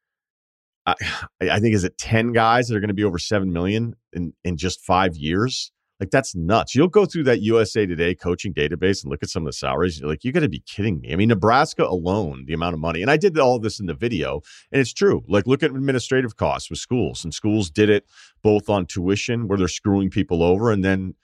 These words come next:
you know, just making sure that they have slides in a, in a barbershop on site for, for kids. But, I mean, think how dumb some of the arguments used to be. Remember in some of the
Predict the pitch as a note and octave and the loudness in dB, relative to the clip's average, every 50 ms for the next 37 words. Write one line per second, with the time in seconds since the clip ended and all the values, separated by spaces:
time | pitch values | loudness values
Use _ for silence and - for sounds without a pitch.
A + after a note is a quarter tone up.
0 | _ _ _ _ _ _ - B2 A2+ F2 F2 F#2 - - G2+ F#2 - A2 A2+ G#2 | _ _ _ _ _ _ -4 0 0 0 0 -2 -4 -4 -4 0 2 2 2 2
1 | - G2 F#2 - A#2 A2+ G#2+ G2 F2+ - G2+ G2 G2+ F#2+ - - - G2 G2 F#2 | 0 -4 -2 2 2 4 4 2 2 2 2 2 2 0 -2 -4 0 2 2 4
2 | F#2+ G2 G#2 A2 G2 E2+ F#2 F#2+ F2 D#2+ D2 C#2 - F2 E2+ C#2+ - F2+ F#2 G2+ | 4 4 2 0 -2 -2 -4 -4 -4 -4 -6 -6 -6 -6 -6 -2 0 2 2 2
3 | G2 G2 F2+ - - F#2 F2 F2+ F2+ - _ E2+ E2+ E2+ F2+ E2+ - - - F2 | 2 0 -2 -2 0 0 0 0 0 -4 _ -4 -4 -2 -4 -6 -8 -6 -2 0
4 | E2 F2 G2 G#2+ - _ - - F#2 F2 E2 D#2 D2 _ _ - F2+ - - - | 0 0 0 -2 -6 _ -8 -4 -2 -2 -2 -2 -4 _ _ -10 -10 -10 -4 -2
5 | F2 F2 F#2+ F#2 - E2+ G2 F#2+ - - - C#3 D3+ D#3 D#3 - G#3 G3+ A3 G#3 | 0 0 0 -2 -2 0 0 0 0 2 2 2 2 2 2 2 2 4 4 2
6 | G3 C#3 D3 D#3 E3 D#3 - D#3+ D3+ C3+ A#2 G#2 B2 C3 C3 C3+ A#2+ G2+ - A#2 | 2 2 0 0 0 -2 -4 -2 0 2 2 2 2 2 0 -2 -4 -4 -6 -8
7 | G#2 - B2+ B2+ F#2+ E2+ G2+ G#2+ B2 C#3+ E3+ F3 D#3+ - - C3+ A#2 A2 - - | -6 -2 -2 -2 0 0 2 2 2 4 4 2 2 2 2 0 -2 -2 -2 -2
8 | C3+ C3 B2+ A#2 A2 G#2 F2+ | 0 0 2 2 2 2 0